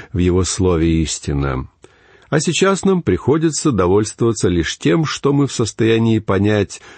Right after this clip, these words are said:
по той мудрости, к которой призывает нас Господь. И в частности,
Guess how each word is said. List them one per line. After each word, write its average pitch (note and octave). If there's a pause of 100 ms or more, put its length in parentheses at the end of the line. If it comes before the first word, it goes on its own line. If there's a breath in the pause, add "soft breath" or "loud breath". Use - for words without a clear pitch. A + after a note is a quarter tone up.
(300 loud breath)
по F2
той C#2+
мудрости, D#3
к -
которой D3+
призывает D#2
нас D#2+
Господь. - (480)
И C#3+
в -
частности, A#2